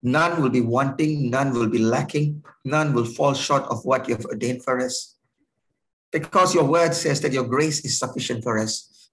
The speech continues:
your strength is made perfect in our weakness. So we thank you for your word. We thank you for your love.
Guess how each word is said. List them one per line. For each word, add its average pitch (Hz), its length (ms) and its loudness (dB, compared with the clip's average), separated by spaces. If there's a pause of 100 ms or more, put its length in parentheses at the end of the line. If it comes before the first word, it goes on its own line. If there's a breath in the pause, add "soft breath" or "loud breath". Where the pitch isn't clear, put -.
your 123 80 -2
strength 147 500 -4
is 117 200 -2
made 123 200 -2
perfect 120 520 -4
in 104 100 -6
our 107 80 -4
weakness. - 840 -10
So - 140 -8
we - 120 0
thank 139 440 -4
you 131 80 0
for 123 140 -4
your 107 180 0
word. 139 520 0 (200)
We 127 80 0
thank 143 280 -2
you 151 80 2
for 123 200 -2
your 113 160 -2
love. 107 460 -2